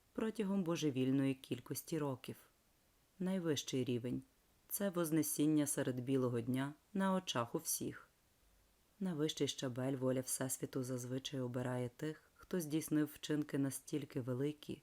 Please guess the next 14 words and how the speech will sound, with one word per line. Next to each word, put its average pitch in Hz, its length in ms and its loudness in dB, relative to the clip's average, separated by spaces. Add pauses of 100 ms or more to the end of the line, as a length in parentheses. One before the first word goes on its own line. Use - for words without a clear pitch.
(140)
що - 240 -4
шокували 139 600 0
колесо 131 500 0
фортуни, 131 640 -2 (460)
або 185 260 0
мають 147 400 4
потенціал, 143 680 0
щоб 151 240 -8
змінити 147 460 0
хід 127 280 -6
історії. 123 680 -4 (840)
Сілянь 175 440 0
досягнув 165 480 0
просвітлення 131 880 -4